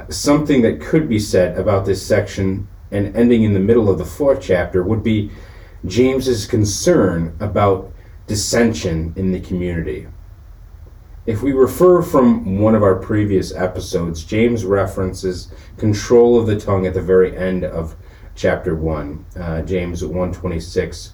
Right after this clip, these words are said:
through twenty-seven. "If someone thinks he is religious, he does not bridle his tongue, and so deceives his heart. His religion is futile. Pure and undefiled religion before God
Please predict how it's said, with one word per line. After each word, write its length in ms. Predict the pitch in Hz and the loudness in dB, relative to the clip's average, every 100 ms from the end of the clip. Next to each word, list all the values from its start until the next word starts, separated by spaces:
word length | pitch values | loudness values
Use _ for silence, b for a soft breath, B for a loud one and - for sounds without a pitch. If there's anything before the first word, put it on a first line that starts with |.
| - | -20
through 240 | - - - | -20 -18 -12
twenty-seven. 520 | - 80 - 87 76 | -8 -6 -2 -2 -2
"If 100 | 156 | -4
someone 340 | 113 101 95 | -2 0 0
thinks 200 | 101 95 | -2 -4
he 100 | 95 | -2
is 120 | 87 82 | -4 -4
religious, 500 | 82 107 113 107 B B B - | -2 -2 -2 -4 B B B -10
he 60 | |
does 160 | 87 92 | -6 -4
not 180 | 90 80 | -4 -4
bridle 520 | 85 87 95 101 95 | -2 0 2 2 2
his 220 | 90 - | -2 -4
tongue, 560 | - 101 82 76 78 - - b b b | -8 -4 -4 -6 -10 -12 -18 b b b
and 120 | 85 | -8
so 180 | - 101 | 0 0
deceives 560 | 98 - - 107 101 98 | 0 -4 -2 0 0 -2
his 160 | - | -6
heart. 380 | - 87 - - - - - - b b b - | -4 -4 -4 -8 -18 -20 -20 -20 b b b -2
His 180 | 117 | 0
religion 420 | 101 95 104 98 95 | 2 2 2 0 -2
is 160 | 82 | -4
futile. 680 | - 104 101 98 80 - - - b b b b - | -8 -6 -6 -8 -8 -10 -16 -20 b b b b -18
Pure 440 | - 110 107 101 | -2 2 4 2
and 140 | 90 90 | 0 -2
undefiled 600 | 87 85 92 90 90 87 | -4 -4 -2 0 0 -2
religion 440 | 80 78 85 80 | -4 -4 -4 -8
before 300 | - 87 82 | -8 -8 -6
God 520 | 80 76 - - 82 | -4 -4 -6 -8 -12